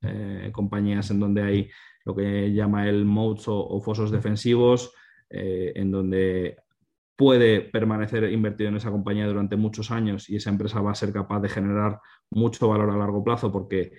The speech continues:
el tiempo es el aliado de los, de los buenos negocios. O sea, que ha cambiado mucho su estilo de inversión y,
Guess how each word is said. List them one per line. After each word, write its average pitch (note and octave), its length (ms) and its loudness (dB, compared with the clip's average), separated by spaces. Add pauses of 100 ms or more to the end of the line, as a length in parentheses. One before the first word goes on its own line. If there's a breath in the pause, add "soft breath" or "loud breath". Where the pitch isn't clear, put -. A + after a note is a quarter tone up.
(320 loud breath)
el G2+ 180 0
tiempo A2 300 4
es G#2+ 100 -4
el G2+ 100 2
aliado G2+ 320 2
de G2+ 80 0
los, G2 400 -4
de A2 80 -2
los G2 140 -2
buenos G#2 300 -2
negocios. C#3 540 2
O - 300 -20
sea, A#2+ 120 -2
que C3+ 80 2
ha C3+ 40 4
cambiado D#3 380 6
mucho D3+ 560 2
su A2+ 140 -6
estilo A2+ 220 -2
de A#2+ 60 2
inversión A#2+ 280 0
y, - 220 -2